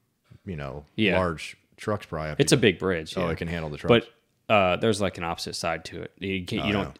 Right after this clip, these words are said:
Speaker 1: yeah.
Speaker 2: I imagine you don't just have to come in through
Speaker 1: That's
Speaker 2: that
Speaker 1: probably
Speaker 2: side.
Speaker 1: for
Speaker 2: That's just
Speaker 1: commercial,
Speaker 2: where we
Speaker 1: maybe.
Speaker 2: came into.
Speaker 1: So which one, like, had the largest real, like, felt like the largest real estate though? Like, you felt like, "Wow, this footprint's the
Speaker 2: Um,
Speaker 1: biggest."
Speaker 2: God, I don't know, man. They were, they
Speaker 1: Buffalo
Speaker 2: were kind
Speaker 1: or
Speaker 2: of
Speaker 1: Beam?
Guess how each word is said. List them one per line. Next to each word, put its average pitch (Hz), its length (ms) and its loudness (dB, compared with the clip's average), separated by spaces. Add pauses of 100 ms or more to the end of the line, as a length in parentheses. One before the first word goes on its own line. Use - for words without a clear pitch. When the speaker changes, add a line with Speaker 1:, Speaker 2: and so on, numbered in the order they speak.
(140)
Speaker 1:
yeah. 95 80 2
Speaker 2:
I 90 40 0
imagine 90 360 -2
you 85 120 -6
don't 87 180 -8
just 87 160 -4
have 87 160 -2
to 85 100 -10
come 87 160 -10
in 78 100 -8
through 82 140 -10
Speaker 1:
That's 82 80 -4
Speaker 2:
that 80 80 -2
Speaker 1:
probably 80 140 -2
Speaker 2:
side. 76 80 -6
Speaker 1:
for - 60 -4
Speaker 2:
That's 82 180 -6
just 76 180 -4
Speaker 1:
commercial, 85 300 -8
Speaker 2:
where 87 160 -6
we 85 80 -6
Speaker 1:
maybe. 80 100 -8
Speaker 2:
came 80 200 -10
into. 82 420 -12 (520)
Speaker 1:
So 117 220 2
which 117 220 4
one, 143 120 4
like, 104 180 2
had 98 120 0
the 82 100 -2
largest 80 480 -2
real, 82 300 -4
like, 82 180 -6
felt 87 300 -4
like 82 160 -6
the - 60 -12
largest 78 340 -6
real 73 240 -8
estate 60 380 -8
though? 69 160 -6
Like, 64 220 -10
you 78 60 -10
felt 71 240 -8
like, 71 200 -10
"Wow, 82 320 0
this 73 160 -8
footprint's 82 520 -6
the 76 120 -4
Speaker 2:
Um, 67 100 -6
Speaker 1:
biggest." 71 520 -8 (340)
Speaker 2:
God, - 180 -10
I 120 100 -8
don't 131 160 -4
know, 110 140 -2
man. 104 200 -2
They 113 80 0
were, 117 340 0
they 82 60 -12
Speaker 1:
Buffalo 104 340 4
Speaker 2:
were - 80 4
kind 127 160 4
Speaker 1:
or 131 60 4
Speaker 2:
of 123 100 6
Speaker 1:
Beam? 120 240 0